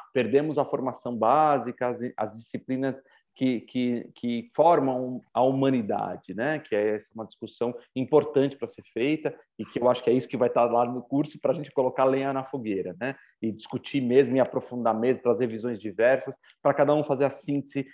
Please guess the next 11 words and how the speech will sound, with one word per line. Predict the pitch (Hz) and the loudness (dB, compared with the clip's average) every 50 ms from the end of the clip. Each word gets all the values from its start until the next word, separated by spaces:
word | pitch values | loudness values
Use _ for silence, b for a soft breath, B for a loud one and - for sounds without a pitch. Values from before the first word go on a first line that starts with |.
| B B - | B B 0
daquele | 120 127 120 - - - 156 165 170 160 | 2 2 2 2 2 4 4 4 4 0
ponto | 160 - 147 143 147 147 143 147 139 | -2 0 0 0 0 -2 -4 -8 -14
que | - - - | -18 -20 -14
quer | _ - 131 123 120 - | _ 0 0 0 2 0
tomar | 127 117 120 117 117 117 | -2 0 2 0 0 0
como | - 123 123 123 | -2 -6 -6 -6
pa-, | - - 120 113 - | -2 0 0 0 0
partido | - - 123 113 - - - - 123 123 120 117 123 117 | 0 0 0 -2 -2 -4 -10 -8 -6 -6 -4 -4 -4 -4
na | 117 120 113 | -4 -4 -6
sua | - - - 127 120 | -6 -4 0 0 0
atuação | - - 117 113 - - - 117 113 113 117 | 2 2 0 0 0 -4 -8 -6 -6 -6 -6